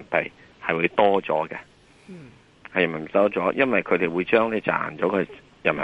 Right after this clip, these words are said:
Speaker 1: 幣呢，等咗喺度作為做外匯，係結算外匯，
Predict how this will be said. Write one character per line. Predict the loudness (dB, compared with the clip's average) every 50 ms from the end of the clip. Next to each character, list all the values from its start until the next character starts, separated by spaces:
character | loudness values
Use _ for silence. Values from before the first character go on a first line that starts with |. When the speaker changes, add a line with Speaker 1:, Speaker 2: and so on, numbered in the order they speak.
| -6 0
Speaker 1:
幣 | 0 2 2
呢， | 2 2 0 -2 -8 -20 -20 -20 _ _ _
等 | 2 2 2 2 0 2 4
咗 | 4 4
喺 | 4 2
度 | 0 0 -2
作 | 0 -2 -2
為 | -2 -2
做 | -4 -6 -8 -2 0
外 | 0
匯， | 2 2 0 -2 -2 -2 -4 -4 -4 -2 -2 -2 -2 -6 -8 -4
係 | -4 -4
結 | -2 -2 -2 -2
算 | 0 0 2 4
外 | 4 2 2
匯， | 2 0 -2